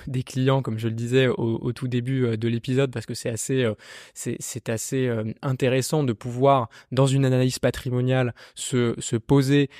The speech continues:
et voir que, euh, quand on a une maison de campagne qui est, euh, dont le client nous parle avec des étoiles dans les yeux en disant que c'est une maison familiale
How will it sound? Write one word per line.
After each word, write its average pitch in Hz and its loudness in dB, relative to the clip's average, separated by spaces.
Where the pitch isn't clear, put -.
et 123 0
voir 127 4
que, - -2
euh, 110 2
quand 123 -2
on 127 0
a 131 2
une 113 -2
maison 131 2
de 127 0
campagne 123 2
qui 127 0
est, 123 4
euh, 104 -4
dont 123 -6
le 113 -4
client 135 -2
nous 123 0
parle 135 4
avec 113 -2
des 117 0
étoiles 131 2
dans 123 -4
les 123 -2
yeux 131 0
en 120 -2
disant 123 -2
que - -8
c'est - -12
une 123 -2
maison 123 2
familiale 127 2